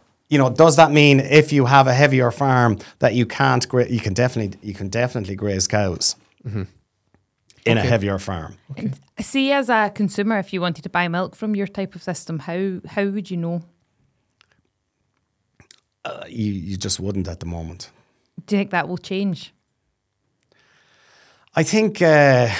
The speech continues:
Speaker 1: I think we have, uh, I think there is a risk to our system, uh, because we don't, we are not giving, so our customer is a processor.
Speaker 2: Mm-hmm.
Speaker 1: And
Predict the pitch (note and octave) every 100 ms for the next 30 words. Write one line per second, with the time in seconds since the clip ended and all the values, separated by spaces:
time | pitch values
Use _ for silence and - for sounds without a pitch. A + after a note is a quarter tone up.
0 | - - D3 F#3 F#3 D3+ E3 E3 C#3+ A#2+
1 | C#3+ A#2+ G#2 B2+ B2 A#2 A2+ A2+ F3+ E3+
2 | E3+ D3 B2+ B2 D#3 - - - B2 A#2
3 | G#2 - B2 A#2 - D2+ - _ _ _
4 | _ - G#2 F2+ F2+ _ - F#2+ - B2
5 | G#2+ F#2+ - _ _ _ A2 G2+ D3 D3
6 | C#3+ - - _ _ _ _ B2+ A2+ A2
7 | C#3+ C#3+ C#3 B2+ A2+ F#2+ - - B2 E3+
8 | F3+ D3 B2+ - F2+ E2+ F2+ _ _ -
9 | G2+ G2 A#2 G#2 - - - - - _
10 | G#2 G2 F#2+ _ _ - _ - G#2 G#2
11 | F#2+